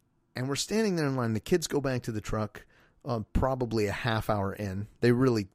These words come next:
they really couldn't hang. And Ben and N-, Norman Bates begin exchanging stories about how tough they are and who they've beat up and who they've socked.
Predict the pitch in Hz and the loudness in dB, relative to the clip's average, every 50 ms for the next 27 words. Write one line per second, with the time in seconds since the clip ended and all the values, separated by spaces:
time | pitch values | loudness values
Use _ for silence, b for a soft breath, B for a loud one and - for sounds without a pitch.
0 | _ _ 120 117 113 113 110 101 95 - - - 98 92 95 - - 98 95 92 | _ _ -6 -6 -4 -4 -4 -4 -6 -8 -8 -8 -8 -8 -10 -8 -8 -6 -6 -6
1 | 90 98 113 123 - B B B B B B B B B B _ _ _ - 127 | -6 -6 -8 -8 -10 B B B B B B B B B B _ _ _ -4 -2
2 | 123 120 117 117 113 113 110 104 - - _ - 131 113 135 185 196 156 139 139 | 0 0 0 0 0 -2 -4 -6 -8 -14 _ -10 2 4 4 6 6 4 2 0
3 | - 123 117 113 110 110 - - 123 120 120 - - - 131 147 160 151 123 110 | -2 -4 -2 -2 -4 -6 -8 -6 -6 -4 -4 -4 -4 0 2 4 4 4 4 2
4 | 107 101 135 131 107 107 - - - - 113 107 107 113 104 104 104 104 104 104 | 2 2 2 0 0 -2 -4 -6 -4 -2 -2 0 0 0 0 0 0 -2 -4 -6
5 | - _ _ _ - 107 - - - - - - 143 135 139 131 113 117 113 104 | -8 _ _ _ -10 -8 -4 -4 -4 -4 -4 -4 -2 -2 -2 -2 -2 -2 -2 -2
6 | - - - 156 156 143 127 113 107 107 101 - - - 107 101 107 107 107 - | -2 -2 0 2 4 4 4 4 2 0 0 -4 -6 -6 -4 -4 -2 -4 -4 -6
7 | 107 101 117 113 107 - _ _ - 131 120 - - - 113 110 107 104 104 107 | -6 -8 -6 -6 -8 -8 _ _ -2 -2 -2 -2 -4 -2 0 0 0 2 0 0
8 | 107 107 104 104 101 110 127 123 113 113 110 110 98 - _ - 104 107 107 104 | 0 -2 -4 -4 -2 0 0 0 0 0 -2 -2 -6 -10 _ -10 -8 -6 -4 -4
9 | 104 104 - - 101 95 87 120 139 135 120 120 113 113 101 - - - - 101 | -4 -4 -4 -6 -6 -2 0 2 2 2 0 -2 -2 -2 -4 -4 -6 -4 -4 -4
10 | 107 110 104 - - | -4 -4 -6 -10 -16